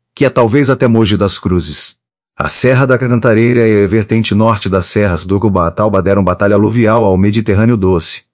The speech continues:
Venceram-no, entupiram-no. O Vale de Tité é a conquista.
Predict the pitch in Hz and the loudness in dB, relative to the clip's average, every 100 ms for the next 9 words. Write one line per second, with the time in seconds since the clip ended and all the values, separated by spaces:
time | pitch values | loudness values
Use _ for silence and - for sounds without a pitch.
0 | _ - 123 - 170 175 143 165 82 87 | _ -4 -2 0 2 2 2 2 0 -2
1 | 110 104 139 139 113 117 110 _ _ _ | -4 -2 0 2 2 2 -2 _ _ _
2 | _ _ - 98 123 151 156 156 101 - | _ _ -4 -2 0 0 -2 -4 -4 -4
3 | 80 73 92 90 110 95 101 90 - 76 | -4 -2 0 0 -2 -2 -2 -4 -6 -12